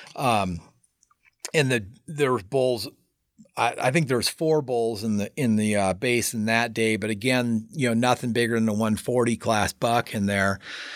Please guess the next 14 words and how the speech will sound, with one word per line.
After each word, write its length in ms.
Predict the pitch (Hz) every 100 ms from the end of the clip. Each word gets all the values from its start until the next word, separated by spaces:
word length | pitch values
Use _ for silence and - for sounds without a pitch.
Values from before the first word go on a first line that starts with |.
| - - -
So 360 | - 151 127 123
again, 480 | 113 151 160 156 135
we, 260 | 131 127
uh, 280 | 120 113 104 107
we 380 | 185 135 123 117 - - 135
bail 340 | 135 135 131
off 220 | 123 127 -
the 80 |
glassing 480 | 123 123 127 127 127
point 360 | 110 139 123 123
once 260 | 123 120
all 160 | 139 123
those 240 | 123 117
deer, 420 | 98 143 131 120